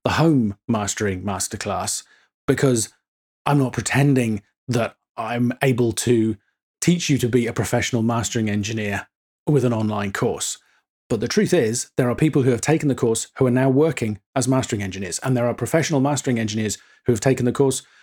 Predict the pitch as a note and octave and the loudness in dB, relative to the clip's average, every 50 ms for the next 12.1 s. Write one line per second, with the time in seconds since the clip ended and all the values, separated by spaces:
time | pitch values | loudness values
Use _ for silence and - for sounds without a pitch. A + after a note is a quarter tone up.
0 | _ _ - - C#3 C3 D3 D#3+ D3+ C#3 B2 C3+ C#3 C3+ B2+ A#2 - C#3+ C#3 B2+ | _ _ 0 2 2 4 2 2 0 0 0 2 2 2 0 0 0 0 0 2
1 | C3+ C#3+ C#3 C3 - C#3 B2+ B2+ A#2+ C#3+ D3 C#3+ C3+ C3 C3 C3 - - C#3 C3 | 0 0 0 0 0 0 0 2 2 4 4 4 2 2 0 -4 -4 -2 0 0
2 | B2+ - - _ - D3+ D#3+ - - C3 C#3+ D#3 D#3 B2+ A2 - - A2+ A2+ - | 0 -4 -8 _ 0 0 0 0 0 0 0 2 2 0 -2 -4 -6 -8 -10 -8
3 | - - A2+ - - _ _ - - D#3+ C3+ C#3+ C3+ C3+ C3 B2+ - - C3+ B2+ | -6 -6 -6 -6 -8 _ _ -2 2 2 4 4 4 4 4 2 0 0 2 2
4 | B2+ C3 C3 B2 A2+ A#2+ B2 B2 A#2+ - - A#2 A2 G#2 - _ _ _ - C3+ | 2 2 2 2 0 0 -2 -2 -2 -2 -2 -4 -4 -4 -8 _ _ _ -2 -2
5 | A2 G#2+ G2+ - G#2 G2 F#2+ F#2+ E2+ - - - - - _ _ _ _ _ _ | -2 -2 -4 -6 -6 -4 -2 -2 -2 -4 -6 -8 -10 -16 _ _ _ _ _ _
6 | _ _ _ _ _ _ _ _ _ _ _ _ - - G3+ F#3+ D3+ - A#3 A#3 | _ _ _ _ _ _ _ _ _ _ _ _ -2 0 0 0 0 0 -2 0
7 | - - D#3 C3 C3 - - B2+ - F3+ F3 C3+ - A#2+ - - - - - - | 0 0 -2 -2 -2 -4 -6 0 0 2 2 2 0 -2 -4 -4 -6 -8 -10 -14
8 | - _ _ _ _ _ _ - D#3+ E3 G#3+ A3 D3+ D3+ D#3 D3+ C#3+ - - C#3 | -20 _ _ _ _ _ _ 0 2 2 2 2 2 2 2 2 2 2 2 0
9 | C3+ - - C#3 C3 C3+ C#3+ D3+ D3 - - A2+ G#2 G#2+ A2 G#2+ - _ _ _ | 0 0 0 0 0 2 2 0 -2 -2 -4 -6 -6 -6 -6 -10 -12 _ _ _
10 | _ _ _ _ - D3+ D3 C#3 C3+ B2+ - - _ - F3 F3+ D#3+ - - - | _ _ _ _ 0 2 4 4 2 0 -2 -6 _ -6 -6 -4 -4 -4 -2 0
11 | D3 D#3 F3 E3+ D3+ C#3 C3 C#3 B2+ - C#3 B2+ C3+ B2+ A#2+ - - B2+ A#2 A2+ | 2 2 2 2 2 0 0 0 0 0 2 2 2 0 0 -2 -2 0 0 0
12 | A2+ | -2